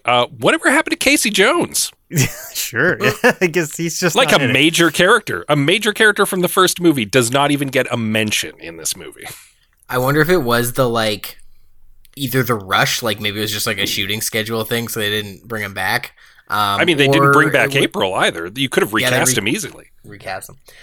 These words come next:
Speaker 3: Or maybe it was part of that tone thing. Maybe he is, like, too scary and violent to, to be, like,
Speaker 2: Yeah.
Speaker 3: swinging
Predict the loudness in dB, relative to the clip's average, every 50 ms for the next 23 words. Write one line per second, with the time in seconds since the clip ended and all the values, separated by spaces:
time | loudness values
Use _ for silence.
0 | -20 -18 -8 -4 0 2 4 6 6 4 4 4 2 4 4 4 4 4 2 0
1 | -2 -2 0 0 2 2 2 0 0 -2 -2 -2 -2 -4 -4 -2 -4 -4 -2 0
2 | -2 -2 -2 -2 -2 -4 -4 -4 -6 -6 -4 -4 -4 0 2 2 2 2 2 0
3 | -2 -4 -2 -2 -2 -2 0 -2 -4 -6 -6 -8 -10 -10 -10 -12 -8 -6 -4 -4
4 | -2 -2 -2 -4 -6 -8 -10 -14 _ _ _ -8 -2 0 0 0 2 2